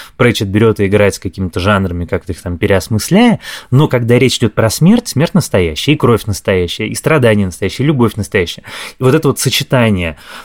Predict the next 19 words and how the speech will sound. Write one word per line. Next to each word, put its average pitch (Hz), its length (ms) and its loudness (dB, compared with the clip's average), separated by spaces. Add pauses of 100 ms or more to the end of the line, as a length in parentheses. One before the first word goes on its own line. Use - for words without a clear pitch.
(280)
как 113 140 -2
бы, 101 80 -4
с 107 40 -2
одной 123 200 2
стороны, 104 580 0
фарса, - 640 -2
а 95 40 -8
с 95 60 -6
другой 110 240 0
стороны, 104 340 0
убедительности 107 1200 -4
любого 104 460 0
жанра 90 360 0
выбранного, 78 460 -6
драмы, 92 500 0
комедии, 87 800 -2
там, 78 320 -10
э, 101 300 -6
мелодрамы, 104 680 2